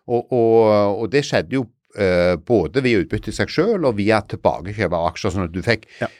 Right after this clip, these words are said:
Speaker 1: større utbytte fordi at du skulle fordele det på færre antall aksjer.
Speaker 2: Ja.
Speaker 1: Og det er vel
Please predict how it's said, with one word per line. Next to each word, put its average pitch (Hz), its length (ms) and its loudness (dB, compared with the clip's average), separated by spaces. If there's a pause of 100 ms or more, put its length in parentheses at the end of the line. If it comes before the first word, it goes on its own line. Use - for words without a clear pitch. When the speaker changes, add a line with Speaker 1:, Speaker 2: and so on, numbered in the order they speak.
(120)
Speaker 1:
større 113 480 2
utbytte 107 500 -2
fordi 98 220 0
at - 80 -6
du 95 80 -8
skulle 92 240 -6
fordele 95 340 -2
det 85 140 -8
på 82 80 -8
færre 90 240 -4
antall 87 320 -2
aksjer. 85 320 -8 (240)
Speaker 2:
Ja. - 80 -8 (600)
Speaker 1:
Og 117 80 -4
det 151 80 6
er 165 80 4
vel 180 80 2